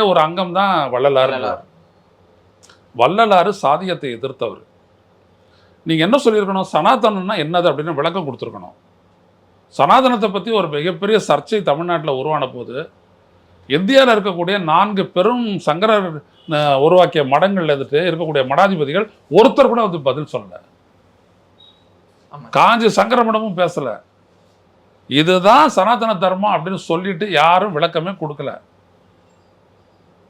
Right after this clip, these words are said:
Speaker 1: நீங்க சொல்றீங்க அவர் சனாதனத்தினுடைய ஒரு, அ,
Speaker 2: ஒரு அங்கம்.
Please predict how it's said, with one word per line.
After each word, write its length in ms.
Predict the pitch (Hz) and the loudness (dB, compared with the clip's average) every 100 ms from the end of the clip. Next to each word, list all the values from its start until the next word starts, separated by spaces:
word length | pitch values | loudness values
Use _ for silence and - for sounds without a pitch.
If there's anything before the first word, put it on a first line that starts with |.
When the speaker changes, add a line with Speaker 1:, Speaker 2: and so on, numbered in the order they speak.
| _ | _
Speaker 1:
நீங்க 280 | 185 277 254 | 2 4 4
சொல்றீங்க 380 | 196 190 202 240 | 2 0 -2 0
அவர் 180 | 160 143 | 0 0
சனாதனத்தினுடைய 800 | 147 185 170 151 135 127 143 165 | 0 0 0 -2 -6 -4 -4 -2
ஒரு, 140 | 127 113 - _ _ _ 131 | -4 -6 -12 _ _ _ -8
அ, 100 | 117 | -6
Speaker 2:
ஒரு 80 | 104 | -4
அங்கம். 340 | 101 101 135 | -6 -8 -10